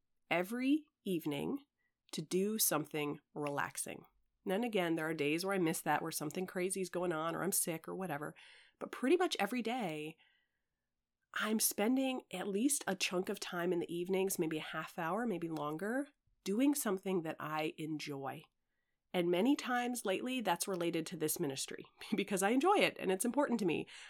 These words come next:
I want to make sure the show notes are live on the website before the podcast goes out. I want to make sure I'm sending my weekly email and I'm connecting in the Facebook group. And, you know, there are things that,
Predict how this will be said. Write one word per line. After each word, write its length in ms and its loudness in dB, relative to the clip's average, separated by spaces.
I 100 -4
want 240 2
to 40 4
make 140 2
sure 160 0
the 100 -2
show 280 0
notes 400 4
are 140 -2
live 400 4
on 100 2
the 80 0
website 440 -2
before 340 -2
the 80 -4
podcast 580 -4
goes 240 -4
out. 260 -4
I 120 -6
want 220 0
to 60 4
make 160 2
sure 440 0
I'm 120 -6
sending 400 6
my 120 4
weekly 400 2
email 460 2
and 120 0
I'm 60 -2
connecting 560 0
in 80 4
the 80 2
Facebook 440 -2
group. 420 -2
And, 120 -4
you 80 0
know, 80 6
there 140 4
are 80 0
things 680 2
that, 360 -2